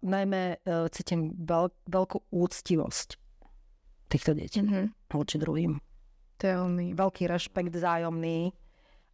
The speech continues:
Speaker 1: a veľk-, veľkú úctu, o, voči inakosti a voči ľuďom vo všeobecnosti aj vo vyjadrovaní. A to si myslím, že je najkľúčovejšie, lebo to je presne to, čo v tejto spoločnosti
Speaker 2: Chýba.
Speaker 1: chýba.
Speaker 2: Išla som to, si ma predbehla, išla som to presne povedať, že to je práve to, čo nám tu veľmi chýba.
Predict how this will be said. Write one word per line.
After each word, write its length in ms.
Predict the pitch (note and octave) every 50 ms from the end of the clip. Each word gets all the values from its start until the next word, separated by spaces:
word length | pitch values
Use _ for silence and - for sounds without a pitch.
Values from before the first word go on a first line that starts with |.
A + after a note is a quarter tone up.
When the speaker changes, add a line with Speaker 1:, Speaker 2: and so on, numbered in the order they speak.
| _ _
Speaker 1:
a 280 | - E3+ D#3+ D3+ D3+ D3
veľk-, 360 | C#3+ D#3 D#3 D3 _ - -
veľkú 320 | G3+ E3 D#3 D#3 - - -
úctu, 480 | - - D#3 D3+ - - - - F3+ -
o, 80 | - - - - - - - F#3+ F3 D#3 D#3 D#3 D#3 D#3 D#3
voči 480 | D3+ D#3 D#3 - - - - E3 D#3 -
inakosti 720 | - F3 F3+ F3 - - F3 D#3 - - - - - - - D#3+
a 260 | D#3+ D#3+ D3+ D3+ D3+
voči 280 | D3 E3 D#3+ - - F#3
ľuďom 260 | F#3 F3 E3 D#3 D3
vo 100 | D3 D#3
všeobecnosti 720 | D3 - - E3+ D#3+ D#3 D#3 - - E3 D#3 - - -
aj 80 | D#3+ D3+
vo 80 | D3+ D3+
vyjadrovaní. 720 | D3 D3+ D3+ D3+ D3+ D#3+ D#3+ D3+ D3+ D3 D3 D3+ D3+ - - - - - - - -
A 80 | -
to 80 | - -
si 160 | D#3 - -
myslím, 240 | C#3 C3+ - - D3+
že 100 | - D#3
je 140 | D3 C#3+ D3
najkľúčovejšie, 720 | D3 - - E3+ D#3 - - D#3+ D#3 D#3 D#3+ - - E3+
lebo 220 | D#3+ D#3+ D#3+ D#3+
to 120 | - - E3
je 80 | - -
presne 420 | - - D#3+ D#3 - - - D#3+
to, 160 | D3+ - D#3+
čo 120 | - - -
v 160 | - - F3
tejto 140 | - - D#3+
spoločnosti 560 | - - - - G3+ - - - F#3 - - -
Speaker 2:
Chýba. 320 | G3 - G3+ F3 F3 F#3+
Speaker 1:
chýba. 100 | - -
Speaker 2:
Išla 200 | G3 - - F#3+
som 160 | G3 - G3
to, 240 | F#3 - F3+ - A3 -
si 160 | - - -
ma 120 | A3+ G3
predbehla, 440 | G3+ F#3+ - F#3 F#3+ F#3 F#3+ F#3+ F3
išla 180 | F#3+ - - G3
som 100 | - F#3
to 100 | F3+ F#3
presne 280 | - - F#3+ F#3 - F#3+
povedať, 280 | - - E3+ D#3+ E3 -
že 80 | - E3+
to 80 | - F3+
je 80 | E3
práve 260 | F3+ - - E3+ E3 F3
to, 100 | - F3+
čo 160 | E3+ - -
nám 200 | F#3 F3 E3 F3
tu 120 | - - E3+
veľmi 240 | F3 E3+ E3 E3+
chýba. 400 | F3 - - F#3+ E3+ E3+ F3+ G3+